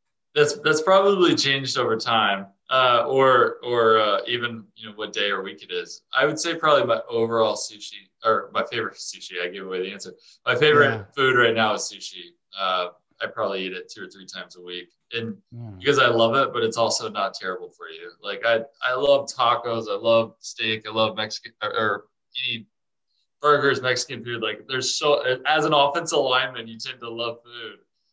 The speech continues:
Speaker 1: Uh, but the one that, probably the one I, uh, love the most, but also it's the healthiest for you, is out of all those is sushi.
Speaker 2: Okay. I, I was gonna say, I think you were a lineman in the N F L, and you,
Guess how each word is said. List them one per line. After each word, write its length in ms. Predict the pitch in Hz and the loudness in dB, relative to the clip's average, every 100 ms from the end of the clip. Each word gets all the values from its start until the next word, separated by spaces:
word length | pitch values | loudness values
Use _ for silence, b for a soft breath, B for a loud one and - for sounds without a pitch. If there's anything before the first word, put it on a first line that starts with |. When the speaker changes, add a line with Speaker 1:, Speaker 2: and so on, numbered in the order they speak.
| _ - | _ -4
Speaker 1:
Uh, 360 | 110 110 101 95 | 2 4 4 0
but 100 | 135 | -4
the 120 | 123 | -4
one 340 | 123 123 127 120 | -2 0 -2 -2
that, 260 | 117 110 - - _ _ _ | 2 2 0 -10 _ _ _
probably 200 | 127 131 | -2 -2
the 60 | 127 | 0
one 160 | 120 117 | -2 0
I, 260 | 107 104 | 0 -2
uh, 380 | 104 98 95 92 87 _ | -2 -2 -2 -4 -12 _
love 280 | 117 117 113 | -4 -4 -4
the 60 | 110 | -8
most, 340 | 104 104 104 | -10 -10 -10
but 80 | 104 | -10
also 560 | 98 98 104 95 95 92 _ _ | -8 -8 -8 -10 -12 -14 _ _
it's 200 | _ - | _ -18
the 80 | 95 | -10
healthiest 460 | 98 - 92 90 - | -8 -8 -12 -14 -14
for 120 | 87 | -12
you, 140 | 87 | -12
is 180 | 87 - 95 | -14 -12 -8
out 100 | 95 | -8
of 60 | |
all 160 | 90 85 | -8 -12
those 200 | 82 85 | -16 -20
is 180 | - - | -20 -20
sushi. 920 | - - _ _ _ _ _ _ - | -20 -20 _ _ _ _ _ _ -8
Speaker 2:
Okay. 440 | 120 143 127 123 120 | -8 -4 -4 -6 -10
I, 200 | 135 156 | -2 -2
I 160 | 180 175 | 0 -2
was 160 | 208 175 | -2 -2
gonna 180 | 185 - | -4 -6
say, 340 | - 175 160 | -6 -4 -2
I 80 | 147 | -2
think 300 | 156 170 156 | -4 -8 -10
you 220 | - 165 151 | -12 -8 -6
were 100 | 143 | -6
a 80 | |
lineman 380 | 131 143 156 143 | -4 -2 -2 -2
in 100 | 127 | -2
the 100 | 123 | -2
N 100 | 127 | -2
F 160 | 123 - | -6 -4
L, 300 | 123 123 120 | -4 -2 -2
and 260 | 117 117 98 | -4 -6 -6
you, 380 | 123 123 123 | -4 -4 -6